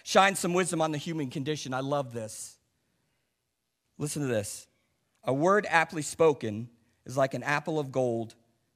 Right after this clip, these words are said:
in settings of silver. A word aptly spoken is like an apple, apple of gold in settings of silver. In other words,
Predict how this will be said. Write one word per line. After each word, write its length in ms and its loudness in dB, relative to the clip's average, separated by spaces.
in 80 -8
settings 420 -2
of 80 -12
silver. 360 -10
A 60 -6
word 200 4
aptly 320 2
spoken 340 -2
is 100 -6
like 160 -2
an 80 -4
apple, 280 -6
apple 300 -4
of 100 -6
gold 260 -2
in 60 -8
settings 320 -6
of 60 -12
silver. 260 -8
In 60 -4
other 180 0
words, 240 -2